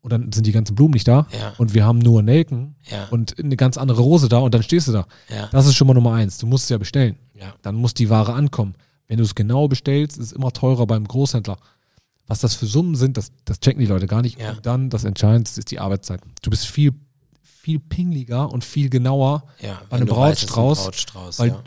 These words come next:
Speaker 1: da darf kein, wenn da ein Dorn ist und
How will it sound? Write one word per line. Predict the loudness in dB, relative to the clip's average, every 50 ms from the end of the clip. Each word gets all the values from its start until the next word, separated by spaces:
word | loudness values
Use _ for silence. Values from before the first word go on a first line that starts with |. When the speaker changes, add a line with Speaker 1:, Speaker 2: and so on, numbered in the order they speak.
| -18 -10 -6
Speaker 1:
da | -4
darf | -4 -4 -4 -6 -8
kein, | -12 -8 -4 -2 0 0 0 -2 -2 -4
wenn | -4
da | -4 -4
ein | -4 -4 -2 -2
Dorn | 0 0 0 0 -2
ist | -2 -4 -6 -8 -16 _ _ _ _ _ _ _ _ _ _ _ _ _ _ _ _ _ _ _
und | -20 -20 -20 -20